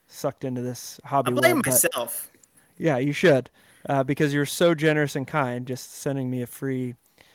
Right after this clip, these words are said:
Speaker 1: box of Allen and Ginter.
Speaker 2: Hobby Twitter
Speaker 1: Um,
Speaker 2: is, uh, something else, by the way. I'm sure we'll talk about that throughout the show, but wow, what a world, huh?
Speaker 1: Yeah, I spend, I spend a lot of my time. I, you know, I, I look through it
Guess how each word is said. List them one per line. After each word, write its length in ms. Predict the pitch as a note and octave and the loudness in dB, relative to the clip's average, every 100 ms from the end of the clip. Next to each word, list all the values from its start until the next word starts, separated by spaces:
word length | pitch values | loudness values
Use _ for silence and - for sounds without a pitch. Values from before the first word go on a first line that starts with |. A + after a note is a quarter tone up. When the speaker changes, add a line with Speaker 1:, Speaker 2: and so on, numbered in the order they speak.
| _ _ _ | _ _ _
Speaker 1:
box 360 | C3 B2 - | -6 -4 -6
of 100 | A#2+ | -8
Allen 240 | B2 B2 A#2+ | -6 -4 -4
and 100 | A#2+ | -6
Ginter. 420 | B2 B2 A#2+ A#2 - _ - | -6 -6 -6 -8 -12 _ -8
Speaker 2:
Hobby 220 | C#3 C#3+ C3+ | -2 0 2
Twitter 360 | B2 E3 C3+ | 2 2 2
Speaker 1:
Um, 80 | C3 | 0
Speaker 2:
is, 140 | B2+ | 0
uh, 340 | C#3 C3 B2+ B2 - | 0 2 0 -4 -10
something 400 | - D3+ C#3+ B2+ | -8 -6 -4 -4
else, 240 | C3 E3 - | -4 -2 -4
by 180 | A#2 A#2 | -6 -8
the 120 | A2+ | -10
way. 180 | A2 A#2 | -12 -12
I'm 100 | C3 | -12
sure 160 | B2+ C#3+ | -8 -6
we'll 80 | B2 | -6
talk 240 | B2 A#2+ | -6 -8
about 240 | A2+ A2 | -8 -14
that 360 | - A2+ A2+ - | -10 -10 -10 -14
throughout 260 | A#2+ A2+ A2+ | -16 -16 -14
the 80 | |
show, 320 | - A2+ A2+ A#2+ | -14 -12 -12 -12
but 240 | A#2 - _ - | -14 -18 _ -20
wow, 340 | D3 A2 G#2 | -14 -14 -14
what 120 | - C3 | -10 -8
a 60 | |
world, 320 | G#2 A2+ A2+ - | -8 -14 -16 -12
huh? 80 | B2+ | -6
Speaker 1:
Yeah, 180 | C3+ C3 _ _ _ - | -4 -6 _ _ _ -6
I 80 | C#3+ | -6
spend, 460 | - D#3 D3+ C#3 - | -2 0 0 -2 -4
I 100 | C#3 | -6
spend 280 | - D3 | -4 -4
a 60 | C3+ | -2
lot 160 | B2+ B2+ | 0 0
of 60 | |
my 100 | B2+ | -2
time. 340 | A#2+ C3+ B2 B2 _ _ _ _ - | -4 -4 -6 -6 _ _ _ _ -4
I, 160 | F3+ - - | -2 -2 -8
you 160 | A3 | -2
know, 100 | F3 | 0
I, 200 | D3 D3+ - - | 0 -2 -10 -4
I 220 | D3 D3 C3+ - | 0 0 -2 -8
look 260 | D3+ F3+ | -4 -4
through 280 | - F3+ F3 | 0 2 4
it 180 | F3+ - | 2 0